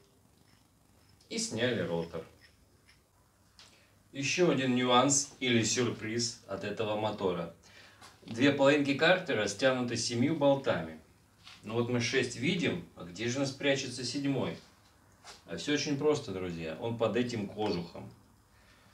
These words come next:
То есть, чтобы его открутить, надо сначала снять кожух цепи. Вот он, засранец, спрятался тут. Для тех, кто впервые разбирает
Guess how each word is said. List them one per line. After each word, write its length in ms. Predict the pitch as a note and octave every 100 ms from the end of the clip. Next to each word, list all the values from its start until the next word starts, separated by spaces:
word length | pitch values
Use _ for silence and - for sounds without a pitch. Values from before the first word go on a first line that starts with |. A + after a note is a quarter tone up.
| _ _ -
То 60 | F2+
есть, 140 | E2+
чтобы 340 | - G#2 F#2
его 120 | F#2 F#2
открутить, 500 | - F2+ F2 - A2+
надо 140 | G2
сначала 380 | - - F#2 F2+
снять 340 | - G#2 -
кожух 400 | - A2 G2 F2
цепи. 460 | - - - D#2+ - - - - A2
Вот 260 | A2+ A2+
он, 80 | F2+ - - - - F#2
засранец, 680 | G2+ F#2+ A2+ G2 F#2+ F2+
спрятался 600 | - A2 G2+ - F2 - E2+
тут. 220 | E2 E2 - - - - - - - - - -
Для 220 | G#2+ G#2
тех, 180 | A2 -
кто 100 | -
впервые 460 | B2 A#2+ G#2 G2
разбирает 720 | F#2 F2 F#2 - F3+ F#3+ -